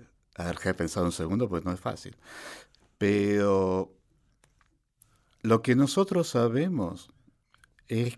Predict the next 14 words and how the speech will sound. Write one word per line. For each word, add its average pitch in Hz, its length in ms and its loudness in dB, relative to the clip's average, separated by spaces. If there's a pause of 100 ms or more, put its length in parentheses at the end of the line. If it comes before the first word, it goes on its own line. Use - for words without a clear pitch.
que 92 420 -4 (200)
hasta 117 340 2
donde 110 340 2
tenemos 147 600 0
evidencia, 101 920 -4 (1160)
el 104 200 -2
universo 135 640 0
se - 160 -4
ha 110 40 2
estado - 320 0
expandiendo. 85 800 -10 (920)
Y 110 320 0
el 107 280 2
concepto 135 960 0